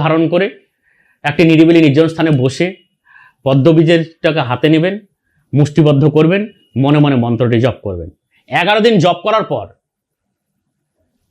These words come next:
ওই পদ্ম বীজটি একটি গ্যাসের উপর একটি পাত্র দিয়ে দেন, গ্যাসটাকে জ্বালিয়ে তার মধ্যে পদ্ম বীজটি দিয়ে দেন। আস্তে আস্তে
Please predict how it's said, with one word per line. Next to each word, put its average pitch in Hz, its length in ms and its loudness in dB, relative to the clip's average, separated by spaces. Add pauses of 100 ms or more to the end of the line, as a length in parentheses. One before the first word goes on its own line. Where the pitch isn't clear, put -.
(120)
ওই 196 140 4 (160)
পদ্ম 165 200 0 (120)
বীজটি 165 340 0 (1600)
একটি 151 240 0 (480)
গ্যাসের 147 380 0
উপর 170 200 0 (340)
একটি 135 120 -6 (100)
পাত্র 127 220 -4 (120)
দিয়ে 165 160 4
দেন, 185 100 -2 (520)
গ্যাসটাকে 135 460 -2
জ্বালিয়ে 139 260 0 (840)
তার 151 180 -2
মধ্যে 175 260 0
পদ্ম 143 260 0
বীজটি 143 300 0
দিয়ে 98 140 -2
দেন। 80 100 -14 (1400)
আস্তে 147 240 -6
আস্তে 185 240 -2